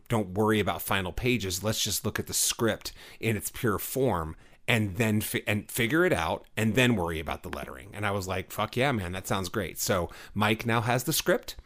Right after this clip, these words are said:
which is awesome, and, uh, and I can kind of retire that as an idea for a little bit because,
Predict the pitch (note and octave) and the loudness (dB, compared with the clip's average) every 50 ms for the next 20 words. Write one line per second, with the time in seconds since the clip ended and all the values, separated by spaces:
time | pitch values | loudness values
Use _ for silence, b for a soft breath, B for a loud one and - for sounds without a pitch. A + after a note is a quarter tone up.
0 | - - - - A2 G#2+ - B2 G2+ G#2+ F2 E2 D#2+ - - G2+ F#2 - b b | -20 -16 -4 -2 0 0 2 2 2 2 2 0 0 -2 -2 -4 -4 -6 b b
1 | b b b b b - - A2 G#2+ G#2 G2+ G2 G#2 G2+ G2 G2+ - A2+ G#2+ A2 | b b b b b -2 0 2 2 2 2 2 2 2 2 2 2 2 2 2
2 | - - G#2+ A2 A#2 A2+ - B2 A2 - - A2+ A2 G#2+ F#2 G2 F#2+ - - - | 2 2 2 2 2 2 0 -2 -2 0 0 0 0 0 -2 -2 -4 -2 2 4
3 | B2 B2 B2 A2 F#2 F#2+ F2+ F2+ F2+ E2+ F#2+ F2+ E2+ E2+ E2+ - A#2+ C#3 D#3 C#3 | 6 6 6 4 2 0 0 -2 -2 -2 -4 -4 -4 -4 -4 -2 0 0 0 0
4 | - - F#2+ E2+ E2 E2 D#2+ F2 E2+ F2+ F#2+ F#2+ - - - G#2+ F#2 - - F3 | 0 -2 -2 -2 -2 -4 -6 -8 -8 -8 -8 -10 -8 -8 -8 -8 -6 -2 2 4
5 | G#3 A3 F#3 G2 G#2+ C3+ E3+ F3 - - | 4 4 4 2 0 0 0 -2 -4 -4